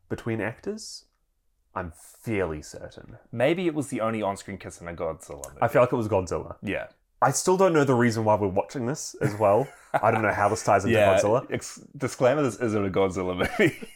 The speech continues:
Speaker 1: Um, but I'm, I'm, I swear in the background of a scene, they end up kissing.
Speaker 2: Well, there we go. S-, second in Podzilla history, is it?
Speaker 1: So, so is it,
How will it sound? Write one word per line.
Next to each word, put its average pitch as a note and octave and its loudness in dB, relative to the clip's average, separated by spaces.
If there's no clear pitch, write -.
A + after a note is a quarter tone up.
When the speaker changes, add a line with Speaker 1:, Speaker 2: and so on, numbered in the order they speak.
Speaker 1:
Um, G#2+ -2
but A2+ -2
I'm, A#2 0
I'm, A2 0
I - 4
swear A#2 2
in G#2+ 0
the F#2 -2
background F#2 0
of E2+ -2
a G2 -2
scene, E2+ -6
they G2 2
end F2 -2
up E2+ -4
kissing. - -12
Speaker 2:
Well, F2+ -4
there G2 -4
we A#2+ -2
go. A#2+ 0
S-, - -20
second E3+ -2
in D#3+ 0
Podzilla D3+ 0
history, A#3+ -6
is E4+ -8
it? - -4
Speaker 1:
So, - 2
so B2+ -2
is D3+ 4
it, - -4